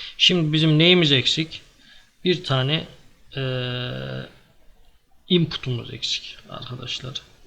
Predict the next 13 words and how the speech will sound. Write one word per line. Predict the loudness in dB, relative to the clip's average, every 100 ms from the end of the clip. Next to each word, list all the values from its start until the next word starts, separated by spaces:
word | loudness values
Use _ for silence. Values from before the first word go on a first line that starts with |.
| -20 -8
Bir | -2
inputumuz | -2 -2 -6 -8 -8 -8
daha | -8 -10
kaldı. | -10 -14 -16 -20 -20 _ -8
Neymiş | -4 -4 -6 -6
bu |
input? | -6 -8 -12 -20 -20 -8
Gelin | -6 -4 -6 -14 -12
bakalım | -10 -8 -10 -12
beraber. | -12 -14 -16 -18 -16 -12 -12 -14 -20 -20 _ _ _ -20 -20 -18 -18 -16 -14 -14 -14 -14 -16 -16 -16 -12 -8
Şuradan | -6 -4 -2 -2 -2
bir | -4 -8 -20 -8
boşluk | -4 -4 -4